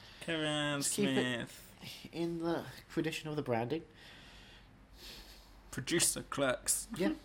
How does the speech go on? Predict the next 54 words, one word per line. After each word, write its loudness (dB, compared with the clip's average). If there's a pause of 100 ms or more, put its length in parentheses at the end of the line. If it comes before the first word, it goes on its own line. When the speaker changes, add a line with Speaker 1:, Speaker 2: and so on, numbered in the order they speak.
(240)
Speaker 1:
<laughs> -14
I 0
Speaker 2:
Yeah. 0
Speaker 1:
mean, 2 (260)
director 4
and 0
star 4
as -2
well, 2
you 0
know. 2
Speaker 2:
No, 4
he's 4
famous 4
for -10
being 4
a 8
Speaker 1:
Oh, 10
Speaker 2:
producer. 10
Speaker 1:
look, 2
there 6
he 4
is 0
with... 0 (420)
no, 4
that's 4
Speaker 2:
It's -8
Speaker 1:
J 4
J 6
Abrams. 2
Speaker 2:
Quentin 8 (160)
Tarantino 6
and 4
J 8
J 8
Abrams, 4
who, 6
if 2
you -6
put 8
them 6
together, 8
become 2 (520)
Kevin 4
Speaker 1:
Quentin 0
Speaker 2:
Smith. 10
Speaker 1:
<laughs> 8
All 10
right. 8 (280)
Speaker 2:
Kevin 12
Smith 10
is 6
two 6
directors 10